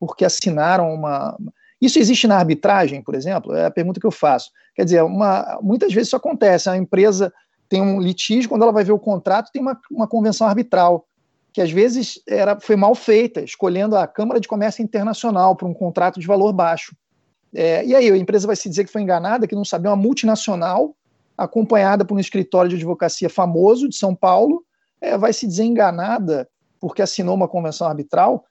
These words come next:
Duvido que haja um tribunal arbitral no planeta que aceite isso, né? Então, por que que a gente deve aceitar a mesma coisa no judiciário? É, agora, eu acho que todas as preocupações têm que ser tomadas no procedimento, o Alexandre salientou isso.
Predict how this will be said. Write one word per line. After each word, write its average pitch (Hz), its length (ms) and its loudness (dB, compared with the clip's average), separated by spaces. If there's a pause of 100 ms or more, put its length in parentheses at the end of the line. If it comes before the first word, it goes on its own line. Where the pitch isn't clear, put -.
(220)
Duvido 262 400 2
que - 120 0
haja 202 180 2
um 240 180 2
tribunal 220 440 0
arbitral 175 440 0
no 226 120 -2
planeta 196 680 -2 (360)
que - 100 -2
aceite 220 480 -4
isso, 190 400 -6 (460)
né? 180 160 -6
Então, - 140 -2
por 330 120 -6
que 339 80 -4
que 349 80 -2
a 269 40 0
gente 240 200 -2
deve 208 160 4
aceitar 185 400 0
a 175 60 -2
mesma 170 320 0
coisa 160 260 -2
no 190 100 -2
judiciário? 175 720 0 (440)
É, 143 260 2
agora, 190 480 4
eu 190 140 2
acho 233 240 0
que 226 160 -4 (120)
todas 285 320 0
as 196 120 -2
preocupações 190 760 -4
têm 208 140 -6
que - 80 -10
ser 165 140 -6
tomadas 156 560 -4
no 202 100 0
procedimento, 214 800 0
o - 20 4
Alexandre 196 440 -2
salientou 202 600 2
isso. 127 320 -4